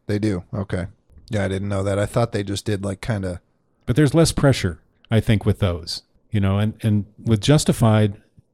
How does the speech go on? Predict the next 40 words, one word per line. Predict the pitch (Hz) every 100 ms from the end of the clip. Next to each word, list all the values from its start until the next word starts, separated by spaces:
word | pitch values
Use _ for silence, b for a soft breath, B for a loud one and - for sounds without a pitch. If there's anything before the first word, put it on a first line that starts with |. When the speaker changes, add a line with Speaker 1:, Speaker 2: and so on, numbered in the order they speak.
| _
Speaker 2:
the | - 117 113
great | 107 151 180
thing | 175
about | 123 120
Justified | 101 110 - 101 101 92
is | 87
it | 92
started | - 123 135
off | 110 101 101
with | 101
a | 98
great | 95 92
character. | - 98 87 - - _ _ _ -
And | 107 104
then, | 107 107
as | 104 101 95 - _ _ _ -
is | 120 101
the | 117
case | - 123 -
with | 110
any | 127 143
really | 110 104 110 110 101 98 - _ _ 117
great | 98 110 117 - _
show, | - - 160 175 101 101
they | 104 110
have | 113 113
to |
develop | 107 92 101 98 - - _ -
other | 104 95
characters. | - 95 90 - - - _ _ _
So | - 110 98
one | 95 101 110
of | 143
the | 139
things | 139 117
that | 104
I | 101
liked | 101 101 95
about | 104 98
Justified | 87 127 - 147 107 95 98